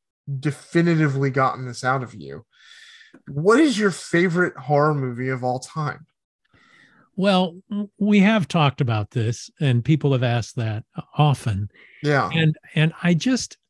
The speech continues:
Speaker 2: I never prioritize movies. I don't
Speaker 1: That
Speaker 2: have, like, a
Speaker 1: way.
Speaker 2: top
Speaker 1: Yeah.
Speaker 2: ten list. I, because it, it's a constantly shifting thing. And I, I always want to be consuming new stuff as well, and not,
Speaker 1: Right.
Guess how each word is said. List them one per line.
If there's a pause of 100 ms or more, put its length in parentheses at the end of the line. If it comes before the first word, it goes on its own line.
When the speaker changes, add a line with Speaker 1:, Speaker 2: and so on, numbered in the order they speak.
(640)
Speaker 2:
I
never
prioritize
movies.
I
don't
Speaker 1:
That
Speaker 2:
have,
like,
a
Speaker 1:
way.
Speaker 2:
top
Speaker 1:
Yeah.
Speaker 2:
ten
list.
I, (440)
because
it,
it's
a
constantly
shifting (140)
thing.
And
I, (560)
I
always
want
to
be
consuming
new
stuff
as
well,
and
not,
Speaker 1:
Right.